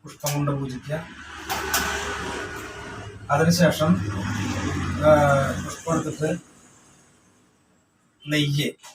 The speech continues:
ആ നെയ്യില്, ആ, അത് മുക്കിയതിന് ശേഷം ഇതിലൊന്ന് സമർപ്പിക്കുക. അത് കഴിഞ്ഞതിന് ശേഷം ഒരു സ്വല്പം വെള്ളം എടുത്തിട്ട് ഇങ്ങനെ ഒന്ന് ഇതേപോലെ ഒന്ന്, ആ, വാകുക.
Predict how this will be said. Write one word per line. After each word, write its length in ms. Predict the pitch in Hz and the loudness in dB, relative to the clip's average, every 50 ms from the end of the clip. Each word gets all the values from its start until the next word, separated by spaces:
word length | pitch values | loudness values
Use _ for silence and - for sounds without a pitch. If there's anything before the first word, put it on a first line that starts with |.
| - - | -4 0
ആ 160 | 147 156 156 | 2 2 4
നെയ്യില്, 520 | 156 151 147 135 131 147 139 151 170 170 170 - _ _ - - - - - - - - - - - - 151 | 4 2 2 2 0 0 0 0 0 0 -2 -4 _ _ -20 -18 -18 -16 -18 -18 -16 -16 -18 -18 -6 0 2
ആ, 20 | |
അത് 220 | 147 147 147 143 | 4 4 4 4
മുക്കിയതിന് 400 | 147 151 151 147 - 143 139 143 | 2 0 -2 -2 -2 -2 -2 -2
ശേഷം 380 | - 151 143 135 - - 151 - - - 131 127 | -2 -2 -4 -4 -6 -8 -10 -12 -14 -16 -14 -10
ഇതിലൊന്ന് 300 | 135 135 139 135 139 147 | -6 -6 -4 -4 -4 -4
സമർപ്പിക്കുക. 800 | - - - - - - 147 143 135 - - 139 127 123 127 123 - - - - - - - - - - - - - - - | -6 -6 -6 -8 -6 -4 -2 -2 0 -2 0 -2 0 0 0 0 2 0 0 0 0 0 0 0 0 0 0 0 -2 4 6
അത് 180 | 151 170 180 170 | 6 6 8 8
കഴിഞ്ഞതിന് 340 | 180 165 160 165 160 - - | 8 8 8 6 4 4 4
ശേഷം 380 | 165 156 143 - 156 160 165 | 4 4 4 2 0 0 0
ഒരു 60 | 151 | -2
സ്വല്പം 340 | 139 - 156 147 - - 156 | 0 0 0 0 0 0 2
വെള്ളം 200 | 151 143 143 147 | 2 2 2 2
എടുത്തിട്ട് 320 | 151 147 139 - - - 151 | 0 -2 -2 -8 -12 -10 -8
ഇങ്ങനെ 200 | 143 147 147 143 | -8 -6 -6 -6
ഒന്ന് 160 | 147 147 160 175 - - _ _ _ _ _ _ _ _ - - - - - - - - - 143 | -6 -6 -8 -8 -12 -16 _ _ _ _ _ _ _ _ -20 -20 -20 -20 -20 -20 -20 -18 -12 -6
ഇതേപോലെ 400 | 147 156 156 147 151 151 156 156 | -2 -2 -2 0 0 0 0 0
ഒന്ന്, 360 | 156 156 156 160 156 - 151 | 0 -2 -2 -2 -4 -2 0
ആ, 120 | 147 147 | 0 0
വാകുക. 580 | 143 143 143 143 143 139 139 - 139 127 - | 0 2 2 4 6 6 6 6 4 0 0